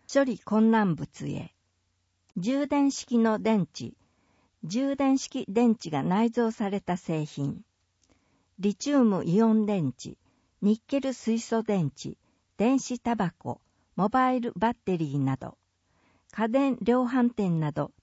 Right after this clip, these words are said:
店頭回収しているお店へ。なお、充電式電池が内蔵された製品は、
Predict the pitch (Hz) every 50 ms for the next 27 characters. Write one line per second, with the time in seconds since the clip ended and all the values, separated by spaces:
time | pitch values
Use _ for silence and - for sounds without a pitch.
0 | _ _ 220 240 262 262 - - 269 262 247 - - 254 254 247 - - - 180
1 | 160 156 - - - - 208 208 202 208 175 156 - - 165 151 156 147 - -
2 | - 131 127 139 139 - - _ _ _ _ _ _ _ _ _ _ _ _ _
3 | _ _ _ 214 247 240 196 151 165 - _ _ _ _ _ 208 233 254 277 262
4 | 277 269 269 254 - - - 254 233 269 262 226 196 - - 147 147 135 120 180
5 | 180 214 240 233 - 254 247 247 - - 233 220 226 - - 214 220 - - 202
6 | 190 190 185 - - 185 180 175 160 156 147 -